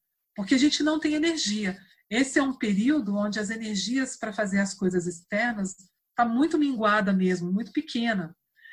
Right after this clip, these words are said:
E aí, o que a gente consegue mais é dar atenção pra dentro, porque é um momento onde é como se, sabe, uma bruxa que vai tá do lado de uma fogueira, uma bruxa que vai pro meio da,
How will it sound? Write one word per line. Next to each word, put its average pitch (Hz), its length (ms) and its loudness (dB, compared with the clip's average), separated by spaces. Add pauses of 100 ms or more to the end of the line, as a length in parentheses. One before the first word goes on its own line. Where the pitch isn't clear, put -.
(220)
E 208 140 0
aí, 240 380 4
o 254 140 -10
que - 100 -8
a 254 60 0
gente 285 220 0
consegue 247 840 -2
mais 233 340 0
é 220 80 -4
dar 240 140 2
atenção 262 500 -6
pra 320 200 -2
dentro, 202 440 -4 (320)
porque 196 220 -8
é 240 60 2
um 254 80 2
momento 247 500 -2
onde 214 440 -6 (220)
é 214 60 -2
como 262 220 0
se, 262 360 -2 (240)
sabe, 294 260 -2
uma 240 180 0
bruxa 240 420 2
que 220 260 -6
vai 208 460 0 (260)
tá 220 120 2
do 196 120 2
lado 214 300 2
de 208 80 -4
uma 202 160 0
fogueira, 185 720 0 (200)
uma 208 160 2
bruxa 233 420 2
que - 180 -6
vai 208 440 2
pro 214 200 -4
meio 208 260 -2
da, 196 400 2